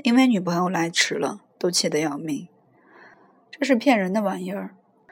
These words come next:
要是一个姑娘跟你见面的时候看去极漂亮，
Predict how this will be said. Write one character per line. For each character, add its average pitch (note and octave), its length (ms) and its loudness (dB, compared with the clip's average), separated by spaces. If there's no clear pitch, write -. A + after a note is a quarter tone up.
要 B3 120 12
是 A3 160 4
一 G3+ 80 2
个 G3+ 120 8
姑 G3+ 200 4
娘 F#3 220 4
跟 F#3+ 160 4
你 E3+ 40 -2
见 F#3+ 200 2
面 F#3+ 120 4
的 F3 80 2
时 E3+ 180 -2
候 E3+ 380 2
看 F3 200 0
去 D#3+ 100 -6
极 - 200 -6
漂 A3 320 0
亮， G#3 220 -10